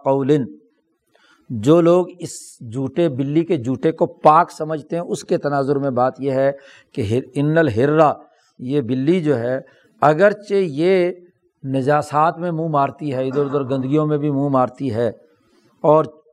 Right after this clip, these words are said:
چوہا وغیرہ پکڑ کر بھی قتل کر کے کھا جاتی ہے، تو فَهُنَالِكَ ضَرُورَةٌ فِي الْحُكْمِ بِتَطْهِيرِ صُورِهَا،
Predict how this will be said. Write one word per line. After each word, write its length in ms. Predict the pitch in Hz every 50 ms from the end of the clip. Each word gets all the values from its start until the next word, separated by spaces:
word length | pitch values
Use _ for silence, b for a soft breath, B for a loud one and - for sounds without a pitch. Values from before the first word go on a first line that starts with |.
| _ _ _ _ _ -
چوہا 260 | - 180 185 190 180
وغیرہ 360 | 170 151 151 135 151 156 160
پکڑ 340 | 160 165 147 135 120 156 151
کر 140 | 147 160 156
بھی 200 | 151 143 139 151
قتل 320 | 151 - 139 - 156 147
کر 180 | 135 - 143 135
کے 200 | - 143 143 139 139 - _ _ _ _ _ _ _ _ _ _ - 349 349 349 - - _ _ _ _ _ _ - - - - _ -
کھا 240 | - 147 160 175 175
جاتی 400 | 151 151 135 113 - 131 120 98
ہے، 80 | 95 98 _ _ _ _ _ _ _ _ _ -
تو 80 | - 117
فَهُنَالِكَ 760 | - 135 131 117 120 123 135 143 156 160 156 156 151 - 147
ضَرُورَةٌ 680 | 135 98 107 131 135 143 160 165 165 160 160 156 147 123
فِي 80 | - 131
الْحُكْمِ 460 | 117 117 - 175 165 - 156 156 151
بِتَطْهِيرِ 720 | 135 123 135 - - 135 - 139 117 123 143 151 147 151 -
صُورِهَا، 680 | - - - 160 165 170 170 170 135 131 139 147 156